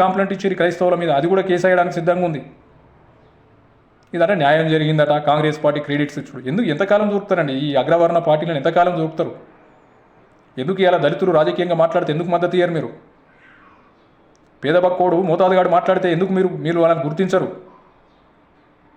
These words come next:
దొంగల వెనకాల ఏరి దొంగల భజన చేసుకుంటా, క్రైస్తవ నాయకులం అని చెప్పుకుంటా, ఇంకా ఈ దళిత క్రైస్తవులు మోసం చేస్తారా? దయచేసి ఇప్పటికైనా మీకు గుర్-,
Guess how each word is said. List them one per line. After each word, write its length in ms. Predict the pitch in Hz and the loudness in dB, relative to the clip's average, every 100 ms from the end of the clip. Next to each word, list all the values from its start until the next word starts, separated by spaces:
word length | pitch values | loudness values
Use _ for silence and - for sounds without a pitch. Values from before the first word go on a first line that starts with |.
| _ _ _ _ | _ _ _ _
దొంగల 300 | 127 147 190 185 | -6 0 0 0
వెనకాల 240 | 190 175 170 | 2 2 2
ఏరి 100 | 208 185 | 0 0
దొంగల 180 | 180 190 180 | 2 2 2
భజన 160 | 175 170 | 2 0
చేసుకుంటా, 300 | 165 190 214 311 - _ _ _ _ _ _ _ _ - | -2 -4 -6 -8 -16 _ _ _ _ _ _ _ _ -2
క్రైస్తవ 340 | 180 185 190 | -2 2 2
నాయకులం 300 | 170 175 180 170 | 2 2 2 0
అని 100 | 156 | -2
చెప్పుకుంటా, 340 | 151 202 214 294 - - _ _ _ _ _ _ _ - | -6 -4 -4 -6 -12 -20 _ _ _ _ _ _ _ -8
ఇంకా 120 | 202 233 | 0 2
ఈ 20 | 208 | 2
దళిత 180 | 190 214 | 0 2
క్రైస్తవులు 320 | 196 - 175 151 | 0 -2 -2 -2
మోసం 180 | 156 139 | -2 -4
చేస్తారా? 260 | 120 - 208 - - _ _ _ _ _ _ _ _ _ _ _ _ _ - | -6 -4 -6 -6 -20 _ _ _ _ _ _ _ _ _ _ _ _ _ -2
దయచేసి 340 | 139 175 185 165 | -2 0 -2 -2
ఇప్పటికైనా 340 | 180 175 175 | -4 -2 -2
మీకు 120 | 165 151 | -2 -6
గుర్-, 160 | 151 | -8